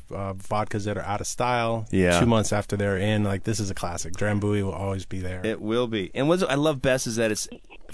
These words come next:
Speaker 2: eighty proof or forty proof, eighty proof, forty percent alcohol. And that makes it real, because all those darn, uh, vodkas are, like, seventy and just packed full of, I want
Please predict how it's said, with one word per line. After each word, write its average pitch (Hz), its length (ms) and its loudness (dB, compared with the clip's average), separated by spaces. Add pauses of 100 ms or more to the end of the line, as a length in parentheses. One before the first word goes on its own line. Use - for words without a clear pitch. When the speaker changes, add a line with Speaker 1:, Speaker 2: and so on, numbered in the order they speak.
(160)
Speaker 2:
eighty 117 240 2
proof 101 340 0
or 90 180 0
forty 120 320 0
proof, 87 380 -4
eighty 131 240 0
proof, 98 280 0
forty 120 240 -2
percent 110 220 0
alcohol. 98 300 -2
And 110 180 -2
that 165 140 -2
makes 156 260 0
it 123 60 0
real, 120 220 2
because 110 180 -2
all 151 120 2
those 147 160 -2
darn, 113 320 0 (100)
uh, 98 220 -2
vodkas 107 520 -4
are, 90 60 -4
like, 73 180 -10
seventy 107 540 -4
and 78 80 -6
just - 380 -8
packed 113 260 -8
full 95 180 -8
of, 87 120 -8 (340)
I 147 100 0
want 190 260 0